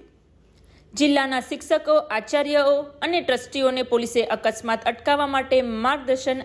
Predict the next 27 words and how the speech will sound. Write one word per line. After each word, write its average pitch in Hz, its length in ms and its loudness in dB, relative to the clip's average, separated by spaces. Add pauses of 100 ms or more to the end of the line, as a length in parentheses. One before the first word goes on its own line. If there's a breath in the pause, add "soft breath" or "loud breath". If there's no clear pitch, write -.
આપ્યું. 254 420 -4 (500 soft breath)
શાળાઓમાં 285 680 2
અભિયાન 240 400 -2
ચાલશે. 254 560 -2 (680 soft breath)
વલસાડ 247 380 0
જિલ્લા 294 280 0
પોલીસ 285 540 0
અને 240 260 -2
લાયન્સ 240 400 -2
ક્લબના 254 300 -2
સંયુક્ત 240 500 -2 (160)
ઉપક્રમે 262 460 -2
જિલ્લાના 233 560 -2 (420 loud breath)
છ 320 140 4
જી 247 240 -2
આઈ 285 100 2
ડી 277 140 -8
સી 277 200 -8
એસ્ટેટમાં 240 680 -2 (300 loud breath)
no 285 320 4
helmet, 269 300 -2 (160)
no 294 180 0
entry-નો 254 520 -2 (260 loud breath)
નવતર 277 360 2
પ્રયોગ 262 380 2
હાથ 240 240 0
ધરાયા 247 520 2